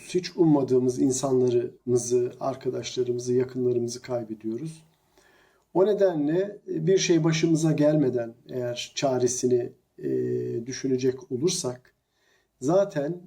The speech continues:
e, bu uygulamayı yaptığımız takdirde zaman içerisinde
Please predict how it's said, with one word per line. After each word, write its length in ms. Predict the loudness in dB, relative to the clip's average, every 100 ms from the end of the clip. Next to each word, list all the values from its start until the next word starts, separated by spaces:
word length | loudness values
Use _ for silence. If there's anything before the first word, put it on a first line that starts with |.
| -6 -2
e, 400 | 2 2 0 -2 0
bu 100 | 2
uygulamayı 760 | 4 4 2 2 2 2 0 2
yaptığımız 720 | 2 0 0 2 2 0 -4
takdirde 800 | -2 -4 -2 0 0 2 -2 -4 -16 _
zaman 300 | -2 2 2
içerisinde 840 | 0 0 -2 -2 -4 -2 0 0